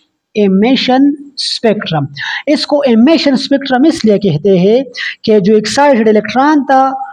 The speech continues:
उसने extra energy emit किया, लिहाजा इसको कहते हैं line emission spectrum। और line emission spectrum की property ये है कि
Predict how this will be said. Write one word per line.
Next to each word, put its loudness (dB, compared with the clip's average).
उसने 0
extra -2
energy 0
emit 0
किया, 2
लिहाजा 2
इसको 0
कहते -2
हैं 4
line 2
emission 0
spectrum। -4
और 4
line 2
emission 2
spectrum 0
की 0
property 0
ये 2
है 0
कि 2